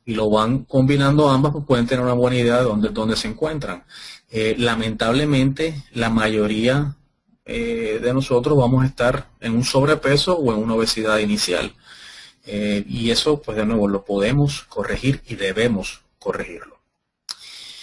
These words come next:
¿Cómo llegamos a ser obesos? Pues mire, eh, es muy lamentable. La situación es la siguiente. Nosotros,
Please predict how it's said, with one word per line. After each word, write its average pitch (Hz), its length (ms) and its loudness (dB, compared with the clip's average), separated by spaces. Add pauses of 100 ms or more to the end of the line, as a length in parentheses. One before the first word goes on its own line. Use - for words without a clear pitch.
(520)
¿Cómo 175 240 0
llegamos 175 400 4
a 135 100 2
ser 120 160 0
obesos? 90 500 -6 (920)
Pues 104 120 -12
mire, 113 420 -4
eh, 117 220 -6
es 123 100 -2
muy 165 160 0
lamentable. 98 720 -2
La 98 100 -6
situación 131 580 -2
es 170 60 -4
la 165 100 2
siguiente. 104 540 -2
Nosotros, 139 720 -4